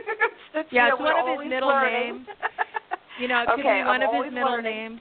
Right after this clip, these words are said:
Speaker 2: or,
Speaker 1: All right,
Speaker 2: or he could
Speaker 1: um,
Speaker 2: be, you know, could be toward me, you know, a middle name toward me.
Speaker 1: Okay. Um, I just got, like, an M name, and I'm gonna leave it at that. That, that's, some mediums are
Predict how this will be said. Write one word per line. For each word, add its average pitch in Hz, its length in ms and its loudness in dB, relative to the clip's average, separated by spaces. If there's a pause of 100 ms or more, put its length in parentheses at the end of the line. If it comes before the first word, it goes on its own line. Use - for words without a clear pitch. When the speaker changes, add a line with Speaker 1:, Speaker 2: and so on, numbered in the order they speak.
Speaker 2:
or, 185 220 -6 (1200)
Speaker 1:
All 180 60 -10
right, 180 140 -4
Speaker 2:
or 202 100 6
he 220 140 -4
could 165 80 2
Speaker 1:
um, 175 280 2
Speaker 2:
be, 196 300 -6 (220)
you 208 100 -2
know, 180 320 0 (140)
could 208 160 -2
be 196 140 -2
toward 185 360 2
me, 190 600 -2
you 196 100 -4
know, 180 240 2
a 175 60 2
middle 175 340 4
name 170 360 4 (200)
toward 170 240 2
me. 175 400 2 (920)
Speaker 1:
Okay. - 360 -18 (720)
Um, 185 460 2 (500)
I 175 160 4
just - 160 -16
got, 202 160 4
like, 190 240 -2
an - 160 -16
M 151 260 -6
name, 127 220 -12
and 135 80 -8
I'm 147 160 -6
gonna 147 120 -10
leave 156 200 -10
it 135 120 -10
at 131 160 -6
that. 123 200 0 (100)
That, 165 220 4
that's, 180 160 -2 (240)
some 240 240 0 (180)
mediums 226 540 -2 (100)
are 180 180 -2